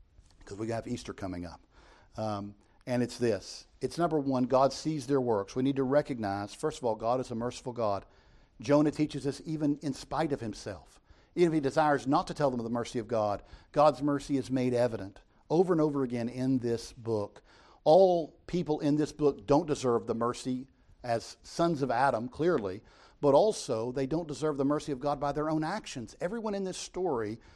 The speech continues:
has fallen short of the glory of God because they're human beings and they're not Christ. And so, my friends, when we look at this, we see God is a merciful God, but,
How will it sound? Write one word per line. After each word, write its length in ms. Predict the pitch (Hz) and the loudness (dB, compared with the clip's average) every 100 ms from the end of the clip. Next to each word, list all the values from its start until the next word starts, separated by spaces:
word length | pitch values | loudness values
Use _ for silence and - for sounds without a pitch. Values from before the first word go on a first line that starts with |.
| - - | -20 -6
has 180 | 135 - | -6 -2
fallen 300 | 170 170 156 | 0 0 0
short 200 | 165 135 | -2 -4
of 40 | |
the 60 | 131 | -2
glory 220 | 131 131 | -2 -2
of 80 | 113 | -2
God 240 | 127 117 | -2 -2
because 260 | - 139 - | -6 -12 -12
they're 80 | 139 | -8
human 280 | 151 135 | -4 -2
beings 720 | 123 117 110 92 - - - _ _ _ _ _ _ _ - | -2 -4 -6 -8 -16 -20 -20 _ _ _ _ _ _ _ -12
and 100 | 127 | -6
they're 80 | 123 | -4
not 180 | 110 | -4
Christ. 600 | - 123 98 92 - - - _ _ _ _ _ _ _ _ | 0 0 0 -4 -14 -18 -20 _ _ _ _ _ _ _ _
And 80 | 117 | -6
so, 140 | 143 135 | 2 4
my 140 | 131 | 2
friends, 420 | - 151 147 - | 2 2 2 0
when 100 | 135 | -2
we 60 | 127 | 0
look 220 | 160 185 | 0 -2
at 80 | 135 | -2
this, 180 | 131 143 | -2 -2
we 80 | |
see 200 | 131 156 | -6 -4
God 260 | 135 151 156 | -2 -2 -2
is 100 | 131 | -2
a 40 | |
merciful 360 | 135 139 - 127 | 0 -2 -4 -4
God, 300 | 131 123 110 | 0 0 0
but, 120 | 123 | -6